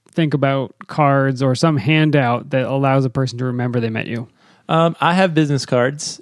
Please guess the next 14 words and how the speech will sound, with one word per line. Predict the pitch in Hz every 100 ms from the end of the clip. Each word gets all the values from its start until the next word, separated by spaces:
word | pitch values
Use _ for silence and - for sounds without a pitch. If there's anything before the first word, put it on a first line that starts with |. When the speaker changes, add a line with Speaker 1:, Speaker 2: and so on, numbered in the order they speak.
| -
Speaker 2:
and | 135 131 135 139
I | 120
will | 135 131 147 147 139
use | 131 131 135 -
them. | 139
Speaker 1:
But | 220 254
you | 254 226
are, | 190 165 - -
you | - - 76 87 117 185 196 156 -
are | 151 160 156
a | 147 _ _ _ -
professional | 139 175 165 160 147 143 135
academic | 139 139 139 143 135 -
person. | 147 143 - 147 135 131 127